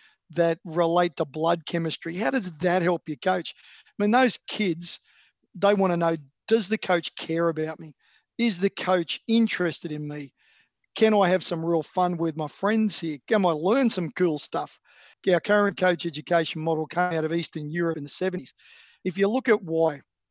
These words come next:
human beings are drawn to what we can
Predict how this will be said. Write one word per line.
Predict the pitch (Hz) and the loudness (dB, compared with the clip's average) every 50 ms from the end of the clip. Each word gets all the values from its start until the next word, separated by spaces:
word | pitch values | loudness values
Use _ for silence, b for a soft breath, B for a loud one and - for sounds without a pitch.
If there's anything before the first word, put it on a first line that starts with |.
| _ _ _ _ _ _ _ _ _ _ _ _ _ | _ _ _ _ _ _ _ _ _ _ _ _ _
human | 190 220 240 233 240 220 196 | 0 2 2 4 4 2 2
beings | 156 180 190 190 190 185 170 - - - - | 2 0 0 0 -2 -6 -8 -8 -10 -10 -12
are | 151 151 _ | -14 -14 _
drawn | 135 147 160 165 175 180 185 190 190 185 170 _ - | -16 -8 -4 -2 0 0 0 0 0 -2 -4 _ -8
to | - 160 156 151 | -6 -4 -4 -6
what | 147 151 160 160 - | -6 -10 -12 -12 -8
we | 156 160 156 | -8 -8 -8
can | - - 151 147 | -6 -8 -10 -10